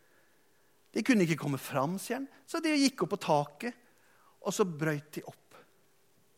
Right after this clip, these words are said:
og firte han ned. Det høres jo så enkelt ut. Det er liksom som om ingen i huset skulle merke det, da.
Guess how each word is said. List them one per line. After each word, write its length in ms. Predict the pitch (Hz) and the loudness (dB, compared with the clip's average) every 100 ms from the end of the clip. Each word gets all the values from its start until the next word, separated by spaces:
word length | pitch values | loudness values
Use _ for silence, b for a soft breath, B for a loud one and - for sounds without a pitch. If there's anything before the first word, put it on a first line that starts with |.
| _ _ _ | _ _ _
og 120 | 135 - | -18 -10
firte 360 | 160 120 - - | -10 -10 -12 -14
han 120 | 123 | -16
ned. 240 | - - - b b b b | -18 -20 -20 b b b b
Det 120 | 175 | 10
høres 280 | 240 180 214 | 12 10 6
jo 100 | 240 | 2
så 100 | - 208 | 4 6
enkelt 400 | 196 208 226 254 | 6 6 4 6
ut. 320 | 277 269 - - b b b b b b | 4 4 -6 -8 b b b b b b
Det 100 | - 247 | 10 10
er 60 | |
liksom 280 | 247 - 233 | 10 8 8
som 120 | 233 240 | 8 6
om 80 | 254 | 6
ingen 240 | 220 220 | 8 10
i 80 | 214 | 10
huset 280 | 185 214 185 | 8 4 0
skulle 160 | 240 | 4
merke 420 | 240 - - 226 214 | 8 6 4 0 6
det, 140 | 285 | 6
da. 100 | 349 | 6